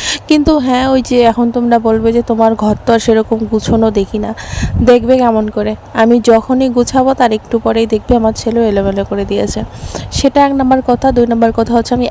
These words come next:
এক সময় বলতে একদমই সময় পাই না, সারাটা দিন চরকির মতো ঘুরতে থাকি, ঘুরতে থাকি। রাত্রে যখন শুই না বন্ধুরা, মনে হয় না যে চোখের পাতাটা খুলি।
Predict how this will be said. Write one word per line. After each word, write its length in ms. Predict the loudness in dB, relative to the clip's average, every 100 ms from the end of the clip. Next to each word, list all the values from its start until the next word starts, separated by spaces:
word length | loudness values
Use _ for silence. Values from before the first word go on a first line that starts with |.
| -2
এক 60 | -2
সময় 380 | 0 0 2 2
বলতে 360 | 2 2 2 0 0 0
একদমই 600 | 0 -4 -6 0 2 2
সময় 260 | 2 2 2
পাই 120 | 0 -2
না, 120 | -4 -6 -12 -10
সারাটা 440 | -2 2 4 4 0
দিন 400 | 0 0 2 2
চরকির 440 | 4 4 4 0
মতো 240 | 2 2 2
ঘুরতে 260 | 0 0 0
থাকি, 220 | 0 0 -2
ঘুরতে 240 | -2 0
থাকি। 260 | 0 0 0
রাত্রে 400 | 0 -2 -4 0
যখন 320 | 0 0 -2
শুই 360 | -4 0 2 4
না 180 | 4
বন্ধুরা, 420 | 2 0 0 0 0 -6 -10 -8 2
মনে 200 | 4 4
হয় 180 | 4 4
না 140 | 4
যে 140 | 2 0
চোখের 320 | 2 4 4 4
পাতাটা 300 | 2 2 0
খুলি। 460 | -2 0 2 2